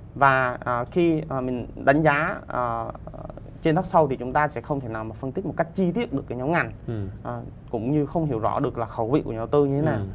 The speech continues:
Speaker 1: Nhưng chúng ta sẽ nhìn nhận là cái nhóm ngành ngân hàng đã thể hiện rất là tốt
Speaker 2: Ừ.
Speaker 1: trong xuyên suốt từ đầu năm đến giờ.
Speaker 2: Đúng rồi.
Speaker 1: Và qua cái kết quả kinh doanh quý một, đúng không ạ?
Speaker 2: Ừ.
Speaker 1: Và tất nhiên là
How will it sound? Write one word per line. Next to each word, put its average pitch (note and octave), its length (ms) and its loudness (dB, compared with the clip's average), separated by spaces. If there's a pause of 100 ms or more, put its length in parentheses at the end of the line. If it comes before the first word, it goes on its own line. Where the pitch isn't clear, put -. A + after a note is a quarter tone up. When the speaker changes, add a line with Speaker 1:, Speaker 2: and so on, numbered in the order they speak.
(260)
Speaker 1:
Nhưng D3+ 160 2
chúng C#3 120 -2
ta D#3 80 2
sẽ D#3 120 -4
nhìn A#2+ 200 -2
nhận B2 200 0
là A2 180 -2 (340)
cái D3+ 100 4
nhóm E3 160 6
ngành D3+ 140 2
ngân D3 120 0
hàng B2+ 280 0 (320)
đã G#2 180 2
thể C3 120 -2
hiện C3 140 0
rất A3 100 0
là D#3 100 2
tốt G#3+ 240 10 (260)
Speaker 2:
Ừ. A#2 280 -4
Speaker 1:
trong C#3+ 160 2
xuyên D#3 160 2
suốt G#3+ 240 2
từ C#3 80 2
đầu B2+ 120 4
năm C#3 160 2
đến D#3 100 0
giờ. D3 200 4 (240)
Speaker 2:
Đúng B2+ 100 0
rồi. A#2 200 0 (300)
Speaker 1:
Và B2 140 2
qua D#3+ 260 8
cái D#3+ 120 -2
kết G#3 140 -2
quả A2+ 100 0
kinh B2+ 100 -4
doanh C#3 100 -2
quý D3 140 -4
một, D#3+ 320 4
đúng C#3 100 -2
không D3+ 120 -4
ạ? A#2+ 60 -8
Speaker 2:
Ừ. G#2+ 40 -8 (460)
Speaker 1:
Và C#3 220 8 (260)
tất A3 120 2
nhiên G#3 180 6
là C3+ 160 6